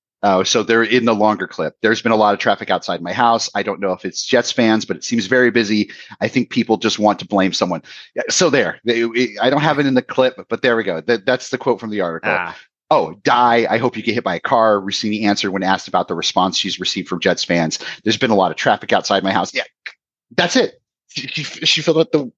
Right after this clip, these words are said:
Speaker 1: all the white woman bingo card.
Speaker 2: He, he, he, but he asked about it though. He's like,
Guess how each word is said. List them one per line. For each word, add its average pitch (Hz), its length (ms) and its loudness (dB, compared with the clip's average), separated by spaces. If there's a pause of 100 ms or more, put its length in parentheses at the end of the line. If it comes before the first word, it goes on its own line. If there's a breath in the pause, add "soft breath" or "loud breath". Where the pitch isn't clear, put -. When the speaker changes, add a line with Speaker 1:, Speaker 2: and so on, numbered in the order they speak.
(220)
Speaker 1:
all 185 160 6
the 170 100 4
white 135 200 4
woman 107 260 0
bingo 95 280 0
card. 82 180 0
Speaker 2:
He, 240 240 0
he, 220 280 0 (140)
he, 196 220 -2 (120)
but 160 220 0
he 208 220 2
asked 139 320 -2
about 117 200 0
it 113 120 -6
though. 120 240 2
He's 127 260 0
like, 147 180 0